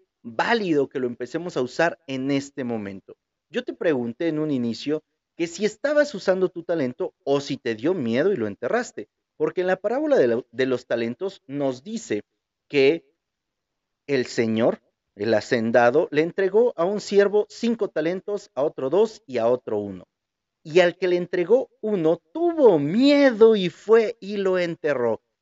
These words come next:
Y muchas veces a nosotros nos pasa esto. Estamos comparando. Vemos que a Juan, que a Pedro, que a María, que, que a Sutanito, que a Perenganito,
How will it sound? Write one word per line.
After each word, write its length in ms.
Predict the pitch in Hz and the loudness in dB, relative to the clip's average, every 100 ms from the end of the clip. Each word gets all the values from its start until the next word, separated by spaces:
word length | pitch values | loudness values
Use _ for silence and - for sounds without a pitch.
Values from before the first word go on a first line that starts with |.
| _ | _
Y 120 | - 190 | -4 -2
muchas 360 | 311 320 226 | -2 -2 0
veces 400 | 175 165 202 - - | 0 2 0 -2 -4
a 160 | 147 | -2
nosotros 640 | 151 147 143 233 208 190 180 | 0 -2 2 2 2 0 -2
nos 180 | 147 139 | -2 -4
pasa 360 | 139 135 127 | -6 0 0
esto. 360 | 104 104 - 101 _ _ _ _ _ _ _ _ _ _ _ _ _ _ _ _ _ _ | 0 -2 -10 -18 _ _ _ _ _ _ _ _ _ _ _ _ _ _ _ _ _ _
Estamos 460 | 117 - 254 320 - | -20 -8 -4 -4 -4
comparando. 540 | - 123 113 107 104 _ _ _ _ _ _ | -8 -6 -6 -6 -8 _ _ _ _ _ _
Vemos 460 | 123 233 302 320 - | 0 2 2 -2 -2
que 160 | 151 | -4
a 120 | 117 | -4
Juan, 480 | 104 - 151 147 151 | -8 -4 0 0 0
que 140 | - 117 | -4 -6
a 60 | |
Pedro, 480 | - 127 123 139 135 | -6 -2 0 2 -2
que 80 | 120 | -6
a 40 | |
María, 420 | 98 101 127 135 | -10 -8 0 0
que, 200 | - 113 - - | 0 -8 -12 -6
que 100 | 143 | -6
a 60 | |
Sutanito, 540 | - 165 143 147 175 - | -4 -4 -4 -4 -6 -8
que 80 | |
a 60 | 139 | -8
Perenganito, 720 | 123 120 117 131 165 170 175 | -6 -2 0 0 -4 -6 -8